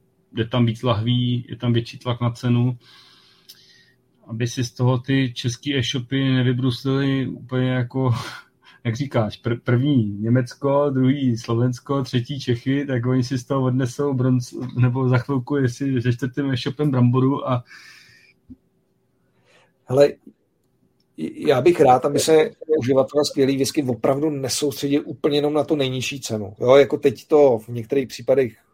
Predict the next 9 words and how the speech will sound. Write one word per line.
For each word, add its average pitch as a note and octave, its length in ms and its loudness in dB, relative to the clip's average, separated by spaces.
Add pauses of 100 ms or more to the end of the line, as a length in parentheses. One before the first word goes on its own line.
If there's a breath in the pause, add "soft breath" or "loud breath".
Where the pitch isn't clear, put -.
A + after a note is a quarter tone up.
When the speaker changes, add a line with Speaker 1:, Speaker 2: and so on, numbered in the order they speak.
(120)
Speaker 2:
bije B2+ 220 2
do - 120 -4
očí, B2 360 -8
to, A#2+ 180 -6
to, - 320 -14
to - 100 -14
uznávám. A#2 640 -4 (1040 soft breath)
Ale C3+ 360 0 (100)
ono D3+ 200 0